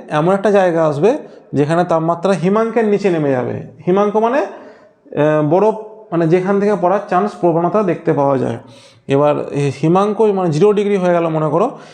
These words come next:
এবার জিরো ডিগ্রি, এখানে মনে করো জিরো ডিগ্রি, এরপর হয়তো মাইনাস ওয়ান, মাইনাস টু, এরকম করে বাড়তে শুরু করে ওপরের দিকে, যত ওপরে উঠবে। তাহলে এরকম প্রতি কিমি উচ্চতা বৃদ্ধিতে যদি সিক্স পয়েন্ট ফাইভ করে কমতে থাকে, তাহলে এমন একটা জায়গা আসবে যেখানে তাপমাত্রা হিমাঙ্কের নিচে নেমে যাবে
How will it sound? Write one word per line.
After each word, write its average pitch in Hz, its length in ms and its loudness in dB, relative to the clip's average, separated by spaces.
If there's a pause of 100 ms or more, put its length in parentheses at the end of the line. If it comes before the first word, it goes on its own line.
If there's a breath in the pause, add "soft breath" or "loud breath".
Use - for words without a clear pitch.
(140)
এবার 147 240 2
জিরো 180 260 2
ডিগ্রি, 196 480 0
এখানে 180 260 -2
মনে 190 200 0
করো 190 160 2
জিরো 180 220 2
ডিগ্রি, 180 320 0
এরপর 175 220 0
হয়তো 170 160 0
মাইনাস 165 400 0
ওয়ান, 165 220 2
মাইনাস 156 380 -2
টু, 165 200 0
এরকম 160 180 0
করে 196 140 2
বাড়তে 160 260 -2
শুরু 139 200 -2
করে 139 140 0
ওপরের 135 280 -2
দিকে, 120 240 -2 (400 loud breath)
যত 156 160 2
ওপরে 170 260 2
উঠবে। 123 280 -2 (500 loud breath)
তাহলে 160 200 2
এরকম 208 500 0
প্রতি 196 280 2
কিমি 220 300 0
উচ্চতা 202 500 2
বৃদ্ধিতে 185 480 0
যদি 196 320 0
সিক্স - 380 -4
পয়েন্ট 196 300 -2
ফাইভ 175 260 0
করে 185 140 2
কমতে 165 260 0
থাকে, 156 300 0 (440 loud breath)
তাহলে 156 160 2
এমন 165 160 2
একটা 180 140 0
জায়গা 175 340 2
আসবে 202 200 0
যেখানে 180 300 0
তাপমাত্রা 170 460 0
হিমাঙ্কের 156 440 -2
নিচে 147 220 -2
নেমে 160 200 2
যাবে 202 260 2